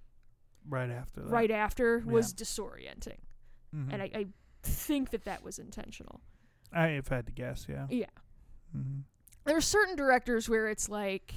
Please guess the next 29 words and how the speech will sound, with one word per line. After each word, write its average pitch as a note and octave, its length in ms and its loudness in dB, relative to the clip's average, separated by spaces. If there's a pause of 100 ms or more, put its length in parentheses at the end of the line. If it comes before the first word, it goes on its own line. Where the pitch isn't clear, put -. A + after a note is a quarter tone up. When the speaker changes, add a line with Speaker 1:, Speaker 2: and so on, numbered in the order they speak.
(120)
Speaker 2:
and A3+ 140 -2
I A3 160 -2
think A3+ 240 -2
this G#3 160 -4
guy F#3+ 200 -2
is F3+ 180 -10
one F#3+ 200 -4
of F3+ 120 -10
them, - 340 -10 (640)
where G3+ 480 4
it's - 220 -2
like, G3 160 0
"Oh, E3+ 300 0 (540)
that's G#3 220 -4
a - 40 -12
choice - 400 -4
being - 280 -10
made - 240 -16
there." - 200 -16 (380)
Speaker 1:
Mm-hmm. E3 260 -4 (180)
Speaker 2:
Or, F#3 400 -2
you G3+ 80 -8
know, F3 140 -8
whoever G#3+ 360 2
he A3 140 -4
decides F#3+ 600 -4
to G#3 120 -8
kind F#3 260 -8
of - 420 -12